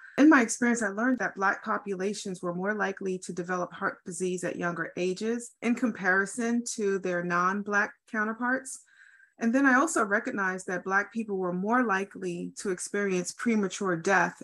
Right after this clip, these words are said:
as a result of cardiovascular disease. And so this was something that I had speculated while I was working as a nurse on a cardiovascular unit.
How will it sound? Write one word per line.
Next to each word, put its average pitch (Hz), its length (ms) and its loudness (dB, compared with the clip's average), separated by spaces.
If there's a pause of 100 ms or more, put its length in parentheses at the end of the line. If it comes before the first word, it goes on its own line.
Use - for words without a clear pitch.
as 185 160 2
a 170 60 -10
result 180 520 -2
of - 120 -4
cardiovascular 170 840 -2
disease. 175 560 -2 (320)
And 233 120 4
so 240 220 4
this 285 260 4
was 381 220 4
something 220 340 2
that 185 120 2
I 190 80 2
had 185 120 -6
speculated 175 760 0
while 175 260 2
I 170 100 2
was 170 300 -6
working 190 480 0
as 170 500 0
a 185 60 0
nurse 175 320 0
on 175 160 -2
a 165 40 -4
cardiovascular 165 760 -2
unit. 214 380 2